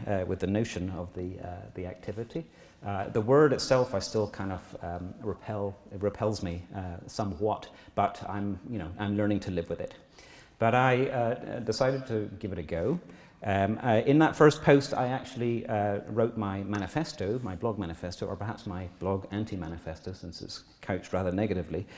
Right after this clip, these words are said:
"I won't promise to post regularly. I won't promise to be unembarrassed to admit that I am a blogger.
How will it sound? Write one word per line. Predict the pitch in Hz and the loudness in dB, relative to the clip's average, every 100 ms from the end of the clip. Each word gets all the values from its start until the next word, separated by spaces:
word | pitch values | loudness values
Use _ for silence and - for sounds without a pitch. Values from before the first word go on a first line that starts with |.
| - - | -20 -2
"I | 110 | 4
won't | 151 - | 4 4
promise | 131 120 - | 0 -2 -4
to | |
post | - 117 110 - | -2 0 0 0
regularly. | 104 107 131 143 156 - - - - | 2 4 2 2 0 -4 -16 -20 0
I | - | 8
won't | 147 156 - | 8 8 0
promise | 151 143 135 | -2 -2 0
to | 117 | 0
be | 117 131 | 0 2
unembarrassed | 131 117 113 117 131 127 | 4 6 6 8 8 6
to | 110 | 0
admit | 107 - | 0 -2
that | 95 | -2
I | 92 | -2
am | 92 | -4
a | 76 | -2
blogger. | 127 151 143 | -2 2 0